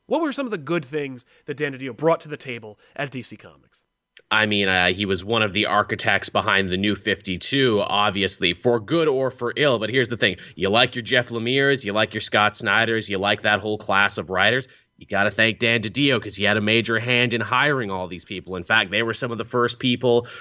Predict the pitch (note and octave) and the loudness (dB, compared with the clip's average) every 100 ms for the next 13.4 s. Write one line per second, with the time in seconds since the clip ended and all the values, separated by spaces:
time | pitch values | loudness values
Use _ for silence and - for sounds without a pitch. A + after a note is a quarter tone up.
0 | - - C3+ A2 A#2 A2+ A2+ F#2+ G#2+ G#2+ | -14 -2 0 2 2 4 2 2 2 4
1 | A2 G#2+ F2+ C3+ B2+ G#2+ G2+ - - A#2+ | 2 0 2 2 2 2 0 0 0 2
2 | A2 A#2+ G#2+ B2 A#2 D3 D3+ A#2+ A2 G2 | 2 0 0 0 0 2 2 -2 -4 -6
3 | E2+ F#2 G#2+ F2+ F#2 F#2+ F2 F#2+ F2 F2+ | -6 -4 -2 0 2 2 4 2 4 4
4 | F2 F#2 F#2 - F#2+ F2+ F#2 - A2+ G2 | 4 4 0 2 2 4 0 2 0 0
5 | D3+ C3+ - - _ A#2+ A#2+ A2 A2+ C#3+ | 0 0 -2 -14 _ 2 2 2 0 2
6 | C3+ A#2+ C3+ B2 - D#3 C#3+ G#2 - - | 2 2 0 0 -2 2 2 0 -14 -2
7 | A2+ F#2 A2 G#2 B2 A#2+ G2 A#2 G#2+ A2+ | -2 0 -2 0 2 0 0 -2 -2 -2
8 | G#2+ A2+ A2 F#2 G#2 G#2+ G2+ B2 B2 A2 | -2 0 0 -2 -2 0 2 2 2 0
9 | F#2+ A2 F2 - G2+ F2+ F2+ F2 F2 E2 | 2 2 0 0 -4 0 0 0 -2 -2
10 | D#2+ D#2 D#2+ - G3 A3+ - A3 A3 G#2+ | -2 -4 -10 -4 0 0 -2 -4 -4 -8
11 | - D3+ D3+ D#3 D3+ E3 F3+ G#3 F#3 G3 | -4 0 2 0 -2 0 2 2 2 -2
12 | F#3+ F3 F3 E3+ E3 E3 D#3+ - - G3 | -2 -2 0 2 2 0 -6 -10 0 2
13 | D#3 B2 A#2+ - | 2 -2 -8 -18